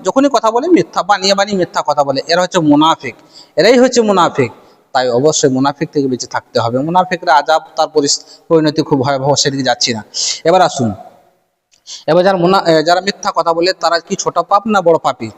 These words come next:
আল্লাহ তাআলা, আল্লাহ রাসূল সাল্লাল্লাহু আলাইহি ওয়াসাল্লাম বলেন, সহিহ বুখারী হাদিস নম্বর পাঁচ হাজার নশো ছিয়াত্তর নম্বর হাদিস, আবু বকর রাদিয়াল্লাহু, তিনি বলেন যে রাসূল সাল্লাল্লাহু আলাইহি ওয়াসাল্লাম বলেছেন, "আলা উনাব্বিউকুম বিআকবারিল কাবায়ের", আমি কি তোমাদেরকে তিনটি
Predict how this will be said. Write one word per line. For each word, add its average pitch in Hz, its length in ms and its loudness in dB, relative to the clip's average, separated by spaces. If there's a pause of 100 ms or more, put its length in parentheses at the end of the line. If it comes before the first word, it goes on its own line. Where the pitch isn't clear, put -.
(360)
আল্লাহ 135 360 0
তাআলা, 131 180 -2
আল্লাহ 143 160 2
রাসূল 147 200 -4
সাল্লাল্লাহু 131 520 0
আলাইহি - 0 -
ওয়াসাল্লাম 120 220 0
বলেন, - 100 -20
সহিহ 175 320 -2
বুখারী 127 400 -2
হাদিস 151 320 -4
নম্বর 131 220 0 (100)
পাঁচ 160 260 0
হাজার 143 240 0
নশো 170 360 0
ছিয়াত্তর 180 360 -2
নম্বর 147 200 2
হাদিস, 170 420 0 (300)
আবু 151 220 0
বকর 151 460 0
রাদিয়াল্লাহু, 139 400 0
তিনি 127 140 -4
বলেন 131 320 0 (520)
যে 139 80 2
রাসূল 156 260 2
সাল্লাল্লাহু 165 120 0
আলাইহি 160 220 -2
ওয়াসাল্লাম 156 120 2
বলেছেন, 147 400 -2 (140)
"আলা 156 480 2
উনাব্বিউকুম 151 1200 0 (460)
বিআকবারিল 147 840 0
কাবায়ের", 135 580 -2
আমি 160 220 -2
কি 165 160 -12
তোমাদেরকে 147 560 -4 (120)
তিনটি 147 460 0